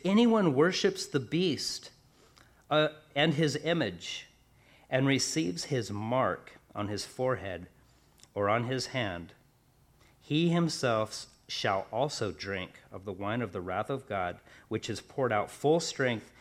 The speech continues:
into the cup of his indignation. He shall be tormented with fire and brimstone," watch this, "in the presence of the holy angels and in the presence of the Lamb." Wow.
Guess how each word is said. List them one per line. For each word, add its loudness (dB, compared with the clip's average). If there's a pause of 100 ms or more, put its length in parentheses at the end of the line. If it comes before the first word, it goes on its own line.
(140)
into 2
the 2
cup -4 (220)
of -4
his -6
indignation. -4 (680)
He 2
shall 4
be 0
tormented 0
with 0
fire -2 (280)
and -4
brimstone," -2
watch -2
this, -4 (540)
"in 4
the 2
presence -4
of -4
the -4
holy -4
angels -8 (680)
and -6
in -6
the -6
presence -4
of -6
the -8
Lamb." -8 (300)
Wow. -8